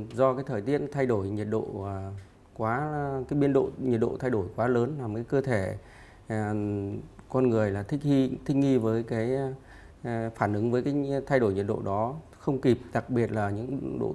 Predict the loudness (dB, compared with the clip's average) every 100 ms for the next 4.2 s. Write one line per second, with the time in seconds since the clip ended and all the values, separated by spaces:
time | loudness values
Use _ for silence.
0 | 0 0 0 -4 0 2 2 2 2 0
1 | 0 0 -2 -4 -10 -20 -20 -20 -8 -4
2 | -4 -4 -6 -8 -10 -12 -4 -2 0 0
3 | 0 0 0 0 -8 -18 -20 -12 -6 0
4 | 0